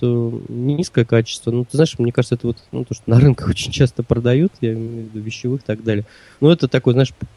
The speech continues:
самопал. То есть тут вообще о качестве, мне кажется, говорить не приходится особо.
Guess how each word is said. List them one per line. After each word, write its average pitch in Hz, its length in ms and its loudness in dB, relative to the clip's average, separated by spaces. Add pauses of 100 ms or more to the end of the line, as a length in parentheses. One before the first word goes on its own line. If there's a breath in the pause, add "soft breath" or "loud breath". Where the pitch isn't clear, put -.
самопал. 117 600 -2 (260)
То - 60 -8
есть - 200 -10
тут 113 140 -4
вообще 117 260 2
о 143 40 0
качестве, - 400 -6
мне 110 180 -6
кажется, 107 360 -2
говорить 110 360 0
не 110 100 -2
приходится 107 540 0
особо. 110 300 -8